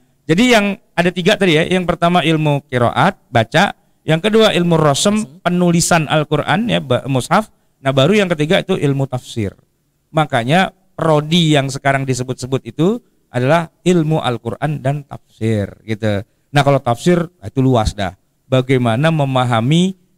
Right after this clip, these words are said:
Speaker 1: ayat-ayat Al-Quran yang terkandung di dalamnya, baik asbabun nuzulnya ataupun makna, eh, secara ijmalinya atau makna kata per katanya dan perubahan makna kata menjadi makna istilah dan sebagainya. Nah, itu semua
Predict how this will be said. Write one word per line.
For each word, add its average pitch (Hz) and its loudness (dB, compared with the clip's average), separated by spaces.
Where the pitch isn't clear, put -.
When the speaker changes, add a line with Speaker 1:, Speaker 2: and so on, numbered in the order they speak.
Speaker 1:
ayat-ayat 123 0
Al-Quran 123 0
yang 123 -2
terkandung 127 -4
di 127 -4
dalamnya, 123 0
baik 120 -4
asbabun 127 -4
nuzulnya 156 2
ataupun 117 -6
makna, 131 -4
eh, 117 -2
secara 120 -2
ijmalinya 151 0
atau 127 -4
makna 127 -4
kata 110 -6
per 123 -4
katanya 160 2
dan 151 -2
perubahan 156 0
makna 147 0
kata 143 -4
menjadi 135 -4
makna 117 -2
istilah 147 0
dan 135 0
sebagainya. 147 0
Nah, 117 -2
itu 147 0
semua 151 2